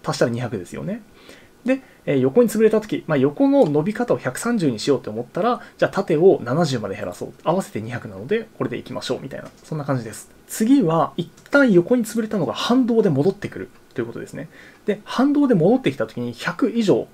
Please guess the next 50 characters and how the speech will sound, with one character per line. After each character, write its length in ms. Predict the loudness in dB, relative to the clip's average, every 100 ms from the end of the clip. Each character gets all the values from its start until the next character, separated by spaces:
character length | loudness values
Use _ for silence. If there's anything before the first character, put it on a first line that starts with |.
| _ _
に、 220 | -2 -2 -8 -20 -20 -2
元 300 | 0 2 4
の 220 | 6 4
形 480 | 2 0 0 0 4
よ 80 | 6
り 100 | 6
も、 320 | 4 2 0 -12 _ -10
え 140 | -8
ー、 40 | -2
さ 120 | 0
ら 80 | 2
に 100 | 2
反 180 | 0 4
対 120 | 4
側 200 | 6 4
に、 240 | 0 -4 -8
え 120 | -6 -4
ー、 20 |
反 200 | -2 2
動 120 | 2
で 60 | 2
戻 220 | 2 0
っ 20 |
て 100 | -2
し 140 | -8 -6
ま 80 |
う 60 | -6
っ 240 | -8 _
て 80 | -4
い 160 | -2 -2
う 60 | -6 -14 -16 -4
ア 80 | 0
ニ 60 |
メ 80 | 0
ー 40 | 0
シ 100 | -4
ョ 20 |
ン 20 |
に 40 | -4
な 100 | -4
る 100 | -4
の 140 | -6
で、 260 | 0 0 0 -12 -4
今 160 | -2
こ 100 | -2
の 80 | -4
百 220 | -4 -8
三 240 | -4 -2 0
十 200 | -2
っ 20 | -6